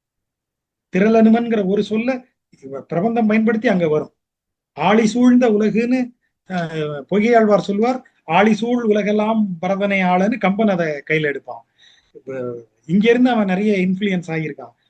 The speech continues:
அப்ப இதையெல்லாம் பார்க்க பார்க்க இத்தனை வாழ்க்கையை இவ்வளவு ரசிக்கிறதுக்கு, இவ்வளவு அனுபவிக்கிறதுக்குரியதை எனக்கு கொடுத்த பிரபந்தம்னா, அதை வ-, என்னை, என்னை விட நல்லா வாசிக்கிறவங்களுக்கு இது இன்னும் நிறைய கொடுக்கும்.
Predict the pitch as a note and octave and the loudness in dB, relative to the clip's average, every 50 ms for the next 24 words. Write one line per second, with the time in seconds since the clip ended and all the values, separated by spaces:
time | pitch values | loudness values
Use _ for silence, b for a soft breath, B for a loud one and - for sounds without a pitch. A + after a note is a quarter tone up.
0 | _ _ _ - E3+ - F3+ D3+ C#3+ D3+ G3+ A3+ A#3 A#3+ B3+ C4+ A#3+ - - E3+ | _ _ _ -10 -8 -6 -6 -6 -4 0 0 0 0 0 -2 -6 -6 -6 -6 -6
1 | F#3 G#3 - A#3+ A3+ F#3 G#3+ A3 A3 A3 A#3+ G#3 E3 - - _ _ - - C4 | -6 -6 -6 -6 -6 -6 -4 -6 -4 -2 -4 -4 -4 -6 -12 _ _ -4 -2 -2
2 | B3+ B3 A3+ F#3 D#3 D#3 E3+ F#3 F#3 F#3 - F3+ E3 D#3+ E3 E3 D#3 D3 - _ | 0 0 -2 -2 -2 -4 -4 -4 -4 -6 -6 -6 -6 -4 -6 -6 -8 -12 -16 _
3 | - A#3+ B3 B3 A#3+ A3+ F#3 F3 F3 - G3 F3+ A3 G#3 F#3 F3 D#3+ D#3 D3+ D#3+ | -4 0 2 2 2 2 2 0 -2 -4 -4 -4 -2 -2 -2 -4 -6 -8 -8 -6
4 | G3+ A3 A3 F#3+ D#3+ D3 E3 G3 G3 A3 A3 G#3+ G#3 G3+ F3 - - E3+ - D#3 | -4 -2 -2 -2 -2 -2 -4 -2 -2 0 -2 -2 -2 -4 -6 -6 -8 -10 -14 -12
5 | D3+ D3+ D3 C#3+ C3+ C#3 C#3 D#3 - b b b b b b b b b b E3 | -10 -8 -8 -8 -6 -6 -8 -8 -10 b b b b b b b b b b -4
6 | F3+ F#3 F3+ F3 D#3+ - F#3 G#3 G#3 - G3+ F3+ E3 D3+ C#3 C3 C3 - _ _ | -4 -4 -4 -6 -8 -6 -6 -6 -4 -2 0 0 0 0 -4 -6 -10 -16 _ _
7 | _ _ _ _ _ _ D#3+ D#3+ E3 F3+ F3 E3 E3 F3+ A3 B3 G#3 D#3+ C#3 C3+ | _ _ _ _ _ _ -10 -6 -6 -4 -4 -4 -4 -4 -4 -4 -4 -4 -6 -10
8 | - _ _ _ _ - F3 F3 F#3 F#3+ G3 F#3 F#3 F3 G3 G#3+ G#3 G3+ G3+ G#3+ | -14 _ _ _ _ -8 -4 -2 -2 -2 -2 -2 -2 -2 0 2 2 2 2 2
9 | A#3+ B3 B3 B3 G#3+ F#3 G3 A3 G#3 G3+ F#3+ F#3 - F3+ F3+ F#3 F3+ F3+ F#3 G3+ | 2 2 2 0 0 0 0 0 0 0 -2 -4 -6 -8 -6 -6 -4 -2 -2 -4
10 | G3 F3 D#3 D#3 F3 F3+ E3 C#3 C#3 D3+ F3 G3 G3+ F#3 - - - _ _ | -4 -4 -6 -6 -6 -6 -6 -8 -8 -6 -6 -4 -6 -6 -8 -12 -20 _ _